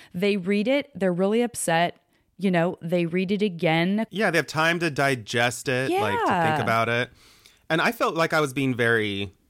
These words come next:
Speaker 2: I don't know, I guess generous in a way, because in, in this letter I said,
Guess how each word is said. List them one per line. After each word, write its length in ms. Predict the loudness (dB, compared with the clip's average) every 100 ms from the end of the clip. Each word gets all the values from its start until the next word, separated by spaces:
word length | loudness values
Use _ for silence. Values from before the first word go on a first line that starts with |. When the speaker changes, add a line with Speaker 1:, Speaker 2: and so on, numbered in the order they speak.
| _ _ _ _ -6
Speaker 2:
I 140 | 0
don't 120 | 0 0
know, 160 | 0
I 60 | -2
guess 180 | -4 -4
generous 540 | -4 -2 0 0 -2
in 80 | -2
a 60 | -2
way, 160 | -2
because 320 | -2 -4 -4 -2
in, 200 | -4 -6
in 160 | -4 -2
this 140 | -2
letter 240 | 0 0 0
I 60 |
said, 300 | 0 -2 -2